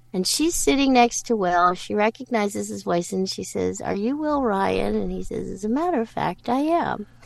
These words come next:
I was so excited to meet him, and she says, "I'm a harpist. Would you like to jam sometime?" 'Cause Will was a musician. He said,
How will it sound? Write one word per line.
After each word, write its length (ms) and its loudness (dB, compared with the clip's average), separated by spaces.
I 80 4
was 160 0
so 260 6
excited 500 2
to 120 0
meet 180 4
him, 180 2
and 100 -2
she 240 -4
says, 240 -10
"I'm 240 -6
a 60 -6
harpist. 580 0
Would 160 2
you 100 6
like 280 4
to 120 0
jam 680 6
sometime?" 460 0
'Cause 180 0
Will 580 6
was 280 -4
a 60 -10
musician. 500 0
He 140 0
said, 340 2